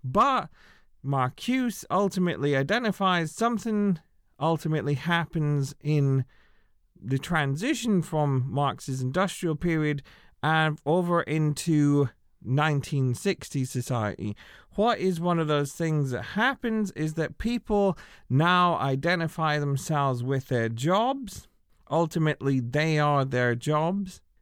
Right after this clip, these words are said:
In such a way, it was before people did work, but now another way to put it is people are now their work and define themselves as such.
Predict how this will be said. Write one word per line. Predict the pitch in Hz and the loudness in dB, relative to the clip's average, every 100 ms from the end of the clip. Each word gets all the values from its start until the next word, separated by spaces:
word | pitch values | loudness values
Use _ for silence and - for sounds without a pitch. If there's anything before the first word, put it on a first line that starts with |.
| _ | _
In | - 151 | -2 0
such | 196 190 - | 2 0 0
a | |
way, | 165 160 147 | 2 2 2
it | |
was | 107 135 | 0 -2
before | 143 - 180 156 | -2 -2 0 0
people | - 185 - 160 127 | 0 -2 0 -2 -2
did | 117 180 233 170 | 0 2 2 0
work, | 139 131 127 - - - | 0 0 0 -6 -14 -4
but | 147 147 | -2 0
now | 160 156 147 135 | 2 2 2 0
another | 135 165 156 | 0 0 0
way | 143 | 0
to | 135 | -2
put | 135 139 131 | -2 0 0
it | |
is | 98 127 120 - _ _ _ | 0 -4 -6 -14 _ _ _
people | - 185 - 165 139 | 0 0 2 0 0
are | 123 127 | 2 0
now | 123 151 196 190 | 2 2 2 2
their | 139 117 | 0 0
work | 113 120 127 - - - _ _ _ _ | 0 0 -2 -6 -20 -20 _ _ _ _
and | 127 | -4
define | 135 143 170 170 175 | 0 0 0 2 2
themselves | 143 127 143 127 117 117 | 0 -2 0 0 -2 -4
as | 113 | -6
such. | - 117 127 - | -2 -4 -4 -10